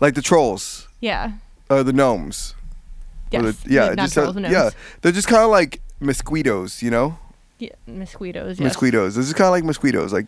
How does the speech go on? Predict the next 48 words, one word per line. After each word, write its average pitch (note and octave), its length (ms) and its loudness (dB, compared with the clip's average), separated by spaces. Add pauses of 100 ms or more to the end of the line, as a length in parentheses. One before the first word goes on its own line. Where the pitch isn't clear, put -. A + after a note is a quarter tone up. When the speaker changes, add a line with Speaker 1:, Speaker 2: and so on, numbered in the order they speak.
Speaker 1:
you D3+ 80 2
know, C#3+ 140 4
yeah, D3 240 6
they C#3 100 2
Speaker 2:
They're, D#4 80 -2
Speaker 1:
suck. - 160 2
Speaker 2:
it's D3+ 100 -2
like E4+ 120 0
a E4 60 0
household C#4 360 0
pet. A3 160 2
I A3 60 4
feel A#3+ 180 0
like A3+ 160 2
they G#3+ 140 0
probably G#3+ 360 0
have, G#3 320 2
like, F#3+ 240 0
you G3+ 60 -6
know, F3+ 140 -2
sprays F#3+ 460 0
that G3 180 0
you G3+ 80 2
use F3+ 180 2
on F3+ 80 2
them E3 140 -2
or E3+ 80 -2
something. F#3 420 -6
Speaker 1:
Yeah. A#2 340 4 (680)
And D3 520 4 (640)
he D#3+ 280 0
try-, E3+ 320 4
so E3 120 0
he D3 100 4
lets E3+ 220 4
them D3 120 2
out, C3 220 6
and, C3 180 0
and C3+ 120 2
it's B2+ 140 -4
chaos, A2 500 0
'cause B2+ 220 -2
obviously C3+ 420 0
there's A#2+ 140 -2
a A#2+ 60 -4
bunch B2+ 300 0
of G#2+ 80 -2
them. D2 340 -6